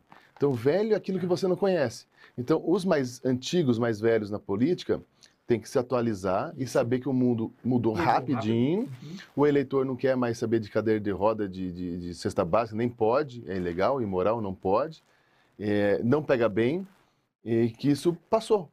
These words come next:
Speaker 1: Não é só mais o brindezinho, lembra da época dos
Speaker 2: Sim,
Speaker 1: brindezinhos? Do,
Speaker 2: imagina.
Speaker 1: do, dos
Speaker 2: Show, lembra?
Speaker 1: Show, showmício,
Speaker 2: Uhum.
Speaker 1: lá trazia um cantor sertanejo lá. Claro, poder econômico.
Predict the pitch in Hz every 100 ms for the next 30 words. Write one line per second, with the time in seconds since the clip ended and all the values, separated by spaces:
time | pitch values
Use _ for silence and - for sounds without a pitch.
0 | - 120 139 165 139 127 135 127 101 135
1 | 131 143 123 117 113 104 117 104 95 139
2 | 127 101 95 101 95 90 370 196 - 151
3 | 202 165 - - 135 131 - 139 117 135
4 | 151 143 107 98 123 120 107 131 120 101
5 | 98 113 127 123 123 120 110 120 117 120
6 | 123 - 190 180 - 113 143 156 175 175
7 | 233 240 - -